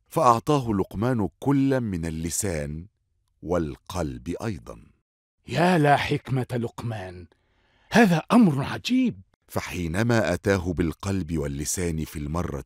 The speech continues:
Speaker 1: الثانية، سأله متعجبا من ذلك الصنيع،
Speaker 2: وماذا قال له لقمان؟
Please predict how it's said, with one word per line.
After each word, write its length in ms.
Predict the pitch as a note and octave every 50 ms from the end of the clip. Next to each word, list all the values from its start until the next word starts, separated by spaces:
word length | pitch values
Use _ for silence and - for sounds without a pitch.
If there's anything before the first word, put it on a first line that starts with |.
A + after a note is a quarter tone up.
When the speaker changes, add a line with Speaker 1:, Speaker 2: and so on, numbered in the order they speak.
| -
Speaker 1:
الثانية، 720 | D2 - - - D#2 C#2+ C#2+ C#2 D2+ C#2+ B1 A1 A#1 A#1+ - _ _ _ _ _ _ _ _ _ _ _ _ _ _ _ _ _ _ _ _ _ _ _ _ _ _
سأله 680 | - - - C3+ C#3 A#2 C#3 C3+ C3 A#2+ G#2+ G#2 G#2+ G#2
متعجبا 840 | G2 G2+ G#2+ - - A#2 G2+ G2 G#2+ F#2+ F2 - C3 C3+ G#2 D2+ D2+
من 260 | C2+ C2 C#2 D2 C#2+
ذلك 400 | C2 E2+ E2 D2+ D2 D2 - -
الصنيع، 760 | D2+ - - - F2+ F2 G2 A2 G2+ D2+ A#1+ A1+ G#1+ - _ _ _ _ _ _ _ _ _ _ _
Speaker 2:
وماذا 440 | G#2+ A2+ D3 A#3 C4+ C#4 G#3+ G#3+ F#3+
قال 440 | D#3 - - A#3+ C4 C4+ A#3 F3+ D#3
له 240 | A#3 B3+ F3+ D3 C#3
لقمان؟ 600 | D3+ D3 - - C3 C#3+ C3+ A#2+ A2 G2 F#2+